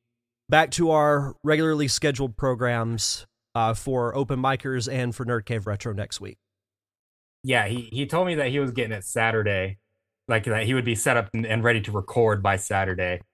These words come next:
Speaker 2: I was like, "Man, I really don't wanna waste a perfectly good episode this week." So I was like, "You know what?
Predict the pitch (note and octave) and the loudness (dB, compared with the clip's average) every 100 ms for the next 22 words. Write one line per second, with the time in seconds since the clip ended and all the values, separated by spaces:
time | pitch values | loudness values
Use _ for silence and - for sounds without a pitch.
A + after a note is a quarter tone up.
0 | _ _ - G#2 G2 G#2 A2+ A2+ B2 D#3+ | _ _ -6 -4 -4 -2 0 2 2 0
1 | A#2+ B2 A#2 G2 G#2 F#2+ F#2+ G2 F2+ F2 | 0 2 2 2 0 0 -2 -4 -4 -8
2 | - _ _ _ _ - G#2+ B2 - - | -18 _ _ _ _ -4 0 2 0 -6
3 | - D3 B2 A#2+ A2+ G2+ G#2+ G2 G2 G2 | -2 0 0 0 -2 0 0 2 0 -2
4 | F2+ - F2+ F2 - F2+ - F2+ E2 - | -6 -6 -6 -6 -8 -10 -10 -10 -10 -14
5 | - F2+ F#2+ - _ _ _ - G2+ G#2+ | -12 -10 -10 -14 _ _ _ -4 -2 -2
6 | C#3 D3+ D#3+ D#3+ D3 | -2 -2 0 0 -2